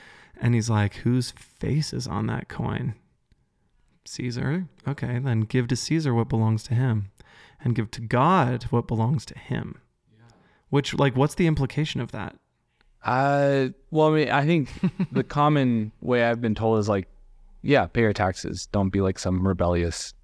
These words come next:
Speaker 2: person that's just gonna make Christians look bad.
Speaker 1: <laughs> Sure.
Speaker 2: You know?
Speaker 1: Yeah.
Speaker 2: And it's also interesting that, like, yeah, and, like, the idea of, like, what we give to the Lord,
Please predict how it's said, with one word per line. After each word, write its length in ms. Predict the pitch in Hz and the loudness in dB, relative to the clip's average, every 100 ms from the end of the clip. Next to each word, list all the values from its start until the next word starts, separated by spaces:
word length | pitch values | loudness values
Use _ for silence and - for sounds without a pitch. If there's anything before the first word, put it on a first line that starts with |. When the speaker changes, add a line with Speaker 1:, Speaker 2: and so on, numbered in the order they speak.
| - _ - | -20 _ -2
Speaker 2:
person 360 | 107 92 101 90 | 2 2 2 0
that's 180 | 87 - | 0 -4
just 140 | 101 | 0
gonna 180 | 101 95 | 2 2
make 200 | 87 87 - | 2 0 -6
Christians 400 | - 95 - 87 | -4 -2 0 -2
look 160 | 87 - | -4 -2
bad. 300 | 82 85 95 - - - | 0 0 -2 -10 -10 -2
Speaker 1:
<laughs> 680 | 208 269 - 233 - 190 - | 0 2 2 0 0 -2 -4
Sure. 220 | - 131 | 0 2
Speaker 2:
You 100 | 120 | 4
know? 320 | 113 117 135 - - | 4 4 0 -4 -4
Speaker 1:
Yeah. 180 | 127 139 - - | -2 -2 -8 -12
Speaker 2:
And 560 | - 131 123 117 107 - - _ _ - | -4 -2 0 0 -2 -6 -14 _ _ -2
it's 180 | 151 170 | 2 4
also 240 | 175 185 | 2 2
interesting 420 | 139 127 147 139 | 0 -2 -2 0
that, 140 | 127 110 | 0 0
like, 220 | 113 104 _ _ _ _ _ - _ _ _ _ _ _ _ _ _ - | 0 0 _ _ _ _ _ -20 _ _ _ _ _ _ _ _ _ -10
yeah, 220 | 147 170 117 | 2 4 6
and, 140 | 120 | 4
like, 180 | 117 - | 2 2
the 260 | 113 101 - | 2 2 2
idea 420 | 110 104 110 110 101 | -2 0 2 2 2
of, 100 | 95 | 2
like, 340 | 87 - - - - - - - - | -2 -4 -14 -20 -20 -20 -20 -20 -6
what 160 | 120 113 | 2 4
we 100 | 104 | 4
give 240 | 117 101 - | 4 0 0
to 60 | |
the 100 | 110 | -2
Lord, 580 | 95 95 98 95 87 87 | 0 2 2 2 0 -4